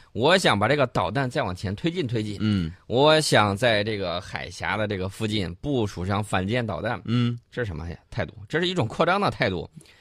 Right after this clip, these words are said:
Speaker 1: 和平宪法允许他这么做吗？
Speaker 2: 不允许啊。
Speaker 1: 而且他在海外有军事基地啊。
Speaker 2: 是啊。
Speaker 1: 就在吉布提。
Speaker 2: 嗯。
Speaker 1: 离我们那基地不远，我们那是后勤补给基地。
Speaker 2: 嗯。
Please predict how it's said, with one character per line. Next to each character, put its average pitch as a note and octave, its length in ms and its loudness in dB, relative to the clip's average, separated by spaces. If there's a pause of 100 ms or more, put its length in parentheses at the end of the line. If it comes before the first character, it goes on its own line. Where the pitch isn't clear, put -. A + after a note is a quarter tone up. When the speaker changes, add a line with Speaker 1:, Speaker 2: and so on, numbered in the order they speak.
(260)
Speaker 1:
和 - 160 0
平 E3+ 140 2
宪 B3+ 100 2
法 E3 120 4
允 D#3 160 2
许 D#3 80 -2
他 D3 100 2
这 D#3 80 0
么 D#3 100 0
做 D#3+ 160 2
吗？ D#3 160 0
Speaker 2:
不 G3 120 2
允 B2+ 120 6
许 F#2+ 140 -4
啊。 D2 300 -6
Speaker 1:
而 F#3 240 4
且 D3+ 200 2
他 F3+ 140 0
在 G#3 100 2
海 A#2+ 180 2
外 D3 100 4
有 B2+ 100 4
军 E3+ 160 -4
事 F3 80 0
基 D#3 160 -4
地 C4 160 -2
啊。 - 220 -10
Speaker 2:
是 - 220 -2
啊。 F2 360 0
Speaker 1:
就 G#3+ 100 0
在 G#3+ 140 8
吉 C#3 140 -4
布 C#3+ 100 -2
提。 G2+ 260 -4 (200)
Speaker 2:
嗯。 A#2 320 -2
Speaker 1:
离 D3 120 4
我 E3+ 140 4
们 C3+ 140 0
那 D3+ 100 -2
基 C#3+ 160 -6
地 C#3+ 100 -4
不 D3+ 160 -4
远， G#2 120 -2 (100)
我 G#2+ 140 -2
们 A#2+ 100 0
那 E3+ 80 -2
是 F3+ 100 -4
后 E3+ 160 -2
勤 D3+ 200 -2
补 C#3 100 -4
给 D3 120 -2
基 F#2 180 -6
地。 E2+ 260 -8
Speaker 2:
嗯。 G2+ 320 -2